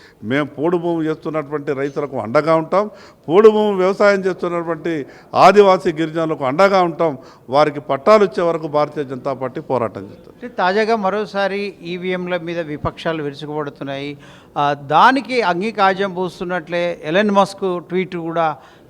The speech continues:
Speaker 2: తోడైంది. ఈ పరిణామంలో, ఈ నేపథ్యంలో ఏంటి, ఎట్లా చూస్తారు దీన్ని?
Speaker 1: ఈ ప్రపంచంలోనే ప్రజాస్వామ్య దేశాలు ఉన్నటువంటి ఎన్నో దేశాల కన్నా గొప్ప దేశం భారతదేశం.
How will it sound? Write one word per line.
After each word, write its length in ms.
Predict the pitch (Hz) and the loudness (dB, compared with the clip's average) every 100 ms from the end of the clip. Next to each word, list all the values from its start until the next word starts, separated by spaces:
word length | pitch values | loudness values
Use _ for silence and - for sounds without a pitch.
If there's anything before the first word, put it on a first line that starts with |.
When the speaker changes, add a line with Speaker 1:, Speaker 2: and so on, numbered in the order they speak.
| - | 6
Speaker 2:
తోడైంది. 520 | 220 190 131 110 - - | 8 8 4 -4 -14 -12
ఈ 160 | 180 | -8
పరిణామంలో, 760 | 180 185 170 208 190 190 180 180 | -4 -2 0 0 -2 -2 -2 -2
ఈ 80 | 156 | -4
నేపథ్యంలో 640 | 160 151 165 165 165 165 | -6 -6 -4 -4 -4 -4
ఏంటి, 300 | 143 156 156 | -4 -6 -6
ఎట్లా 280 | 135 127 175 | -8 -6 -6
చూస్తారు 400 | 147 131 - 127 | -4 -8 -10 -10
దీన్ని? 280 | 110 120 117 _ _ _ _ - - - - _ - _ - 147 | -10 -12 -14 _ _ _ _ -20 -20 -20 -20 _ -20 _ -14 -4
Speaker 1:
ఈ 140 | 170 | -2
ప్రపంచంలోనే 1080 | 165 143 170 196 202 180 175 175 165 170 170 | 0 0 0 -2 -2 -2 0 0 0 -2 -2
ప్రజాస్వామ్య 800 | 165 131 165 160 165 151 151 | -2 4 4 4 2 0 0
దేశాలు 500 | 139 123 139 160 151 | -2 -2 0 2 0
ఉన్నటువంటి 600 | 139 135 131 127 120 123 | 0 -6 -6 -6 -6 -6
ఎన్నో 280 | 113 127 151 | -4 -2 -2
దేశాల 440 | 123 123 123 135 127 | -2 -2 -2 -2 -2
కన్నా 280 | 127 120 | -6 -8
గొప్ప 300 | 104 110 - | -6 -6 -2
దేశం 400 | 113 110 107 107 | -2 -2 -4 -8
భారతదేశం. 680 | 95 95 98 98 90 92 - | -6 -6 -8 -12 -18 -20 -20